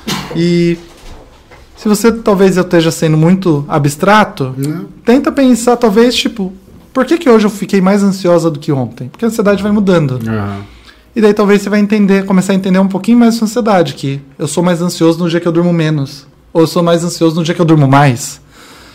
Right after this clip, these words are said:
Speaker 1: Eu sou ansioso no dia que eu tenho que encontrar o meu chefe, que eu, toda quinta-feira eu tenho uma reunião com o meu chefe e nesse dia eu sou ansioso. Então, isso é uma questão bem prática. Se eu sou mais ansioso nesse dia, porque eu encontro o meu chefe,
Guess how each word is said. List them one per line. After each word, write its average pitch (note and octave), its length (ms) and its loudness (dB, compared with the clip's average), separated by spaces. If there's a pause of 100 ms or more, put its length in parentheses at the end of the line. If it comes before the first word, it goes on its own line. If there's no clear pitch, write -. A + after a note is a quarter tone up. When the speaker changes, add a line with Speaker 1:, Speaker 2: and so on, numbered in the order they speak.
(120)
Speaker 1:
Eu C#3+ 80 -4
sou F#3 160 2
ansioso F#3+ 460 4
no F3+ 100 2
dia E3+ 160 0
que F#3+ 80 -4
eu F3+ 40 -2
tenho F#3 200 2
que F#3+ 120 -4
encontrar F3+ 400 -2
o - 20 2
meu G#3+ 100 0
chefe, D3+ 440 -4
que - 120 -4
eu, D#3 180 2
toda A3 340 0
quinta-feira G#3 440 0
eu G#3+ 40 -2
tenho G#3+ 120 0
uma F#3+ 60 4
reunião F3+ 300 4
com A3+ 60 0
o - 40 2
meu F#3+ 80 2
chefe G3+ 220 -4
e G3+ 40 0
nesse G3+ 200 2
dia F3 120 2
eu G#3+ 40 4
sou G#3 140 0
ansioso. B2+ 500 -2 (1400)
Então, G#3 340 0 (100)
isso - 200 0
é D#4+ 40 -2
uma C#4+ 160 2
questão A#3+ 400 0
bem C4+ 140 4
prática. F#3 580 -4 (120)
Se - 120 -8
eu G3+ 60 0
sou G3+ 140 -2
mais F#3+ 260 0
ansioso D#3 340 -4
nesse D3 280 -2
dia, E3+ 340 2
porque D3+ 240 -4
eu F3 80 4
encontro F#3 380 0
o - 20 0
meu C#3+ 80 2
chefe, F#3+ 640 0